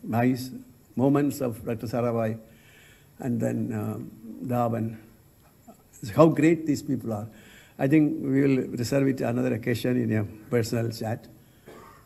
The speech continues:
Uh, I had the unique opportunity of, uh, uh,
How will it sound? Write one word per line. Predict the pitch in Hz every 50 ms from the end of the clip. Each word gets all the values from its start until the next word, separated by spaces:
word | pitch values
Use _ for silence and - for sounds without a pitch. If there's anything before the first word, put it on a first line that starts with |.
| - -
Uh, | - 127 120 117 - 120 - -
I | - 131 143 156
had | 151 131 165 170 175 160 135
the | 139 147
unique | 139 135 139 143 165 175 185 175 175
opportunity | 156 143 - - 156 - - 147 151 147 143 - 151 151 151
of, | 143 123 127 127 120 123 -
uh, | -
uh, | 117 113 110 110